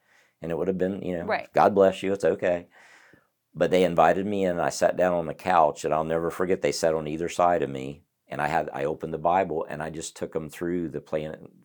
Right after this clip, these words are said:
Speaker 1: plan of salvation, Romans three twenty-three,
Speaker 2: Uh-huh.
Speaker 1: "All have sinned, fallen short of the glory of God."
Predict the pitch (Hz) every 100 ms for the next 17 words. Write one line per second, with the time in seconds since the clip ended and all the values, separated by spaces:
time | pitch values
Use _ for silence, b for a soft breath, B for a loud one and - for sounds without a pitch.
0 | _ 82 78 82 78 82 - 69 73 76
1 | - 82 78 85 80 - 78 76 67 73
2 | 73 71 - 78 78 80 78 b b b
3 | b _ - 71 76 76 76 73 78 80
4 | 71 76 76 78 76